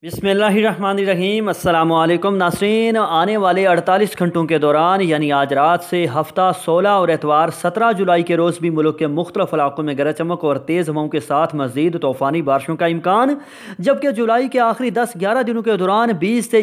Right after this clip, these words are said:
इकतीस जुलाई के दौरान भी मुल्क भर में मानसून बारिशों के नए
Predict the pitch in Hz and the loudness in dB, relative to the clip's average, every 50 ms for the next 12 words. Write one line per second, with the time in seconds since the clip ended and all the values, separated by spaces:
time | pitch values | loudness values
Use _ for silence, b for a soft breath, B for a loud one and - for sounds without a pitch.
0 | 208 202 208 220 214 220 - 269 233 - 226 214 202 202 202 196 208 202 175 175 | 2 0 -2 -4 -4 -2 -2 -4 -2 0 0 2 2 2 2 0 0 -2 0 0
1 | 180 180 185 196 208 208 175 214 220 202 180 175 160 - - 175 175 185 202 196 | 0 0 0 0 0 -2 -2 -2 -2 0 0 -2 -2 -2 -2 0 0 0 0 0
2 | 220 208 175 156 156 180 196 180 - 196 196 185 156 156 151 151 151 - - 180 | -2 -2 -2 0 -2 -2 -2 -4 -4 -4 -4 -4 -2 0 0 0 0 -2 -6 -6
3 | 170 185 175 151 147 151 165 196 233 254 262 247 | -6 -4 -4 -4 -4 -2 0 2 4 4 4 2